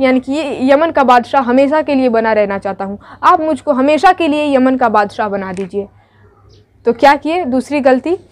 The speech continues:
बादशाह जो है ना हमेशा के लिए उस साइल को यमन का बादशाह बना दिए।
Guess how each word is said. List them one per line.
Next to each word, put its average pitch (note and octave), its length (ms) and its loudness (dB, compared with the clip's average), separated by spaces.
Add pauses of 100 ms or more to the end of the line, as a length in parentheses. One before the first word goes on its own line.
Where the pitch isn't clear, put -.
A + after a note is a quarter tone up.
(340)
बादशाह A#3+ 420 4
जो C#4+ 120 0
है D#4 100 2
ना B3 180 0 (180)
हमेशा F#4 440 4
के F#4 180 2
लिए E4 140 0
उस E4 220 -4
साइल C4 280 4
को D#4 140 -2
यमन B3+ 320 0
का A#3+ 120 0
बादशाह G#3 440 -2
बना A3 240 -4
दिए। A3 280 -10